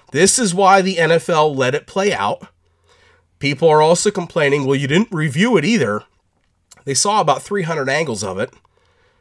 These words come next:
Okay? It was not pass interference when it was live. It was not pass interference when they slowed it down and looked at it, so they let it play on.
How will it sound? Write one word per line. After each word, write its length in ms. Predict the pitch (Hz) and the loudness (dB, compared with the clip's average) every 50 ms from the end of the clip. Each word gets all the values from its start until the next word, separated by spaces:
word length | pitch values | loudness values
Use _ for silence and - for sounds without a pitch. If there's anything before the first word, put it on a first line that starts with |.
| _ _ _ _ | _ _ _ _
Okay? 360 | - 110 104 110 135 175 - _ _ _ _ _ _ _ _ _ _ _ _ _ _ _ _ _ _ _ _ _ | -10 -6 -4 -2 -2 -4 -6 _ _ _ _ _ _ _ _ _ _ _ _ _ _ _ _ _ _ _ _ _
It 200 | - 170 170 - | 4 4 4 4
was 220 | 165 160 165 143 123 | 2 0 -2 0 2
not 220 | 165 160 151 - | 2 2 2 2
pass 320 | - 180 160 156 160 - 180 | 0 0 2 2 0 0 -2
interference 640 | 160 160 143 123 - 190 180 - 185 202 196 - - | -2 -2 -4 -2 0 2 4 4 4 4 2 2 2
when 120 | 156 139 | 0 0
it 100 | 139 - | 0 -2
was 180 | 127 123 113 123 | -4 -6 -4 -4
live. 560 | 120 123 135 156 190 233 311 349 - - - _ _ _ _ _ _ _ _ _ _ | -2 0 0 0 0 0 0 -2 -6 -14 -20 _ _ _ _ _ _ _ _ _ _
It 100 | - 107 | -14 -12
was 140 | 107 101 | -12 -10
not 280 | 98 101 104 113 123 - | -6 -4 -2 -2 -2 -2
pass 300 | - 143 139 135 131 - | 0 2 2 2 2 0
interference 880 | 156 147 147 135 127 - 160 147 143 143 143 143 135 - - - - - | -2 -4 -4 -4 -6 -6 -8 -6 -4 -4 -4 -4 -4 -6 -8 -8 -10 -10
when 120 | 98 95 | -8 -8
they 100 | 98 95 | -8 -6
slowed 420 | - - - - 123 120 127 131 | -4 -4 -4 -4 -2 0 0 0
it 80 | 123 - | -2 -2
down 220 | - 131 127 127 | -4 -2 -2 -2
and 120 | 120 117 120 | -2 -2 -4
looked 180 | 123 127 - | -6 -4 -4
at 180 | 151 123 127 131 | -2 -2 0 0
it, 160 | 131 135 - _ _ _ _ _ _ _ | -2 -4 -6 _ _ _ _ _ _ _
so 180 | - - - 113 | -14 -10 -8 -6
they 120 | 98 95 | -6 -6
let 260 | 95 92 92 95 101 110 | -6 -6 -6 -6 -6 -8
it 120 | - - | -8 -10
play 220 | - - 123 117 | -8 -6 -4 -4
on. 280 | 120 107 95 87 78 | -4 -4 -4 -6 -8